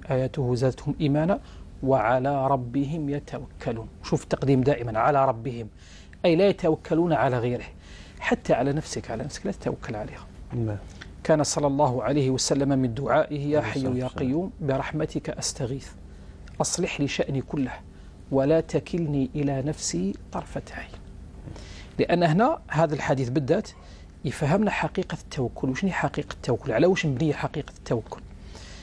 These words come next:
Speaker 1: مبنية على زوج حقائق كبار. الحقيقة الأولى أنه لا قادر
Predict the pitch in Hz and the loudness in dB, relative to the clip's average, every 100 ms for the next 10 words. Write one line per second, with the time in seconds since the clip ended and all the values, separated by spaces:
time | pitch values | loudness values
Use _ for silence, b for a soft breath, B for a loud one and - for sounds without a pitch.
0 | B B - 151 170 214 147 160 151 180 | B B 2 4 6 6 8 6 4 2
1 | - 160 180 - - - - - - - | 0 0 0 -2 -4 -8 -8 -8 -14 -18
2 | - - - - - B B B B - | -18 -18 -18 -18 -18 B B B B -2
3 | 151 - 233 196 - 139 135 175 147 131 | 0 2 4 4 2 0 4 6 6 6
4 | 147 - - - - B B B B 185 | 2 -4 -18 -20 -18 B B B B 4
5 | 170 151 143 143 196 190 - 202 151 135 | 6 6 6 6 6 4 4 2 4 4
6 | 127 | 2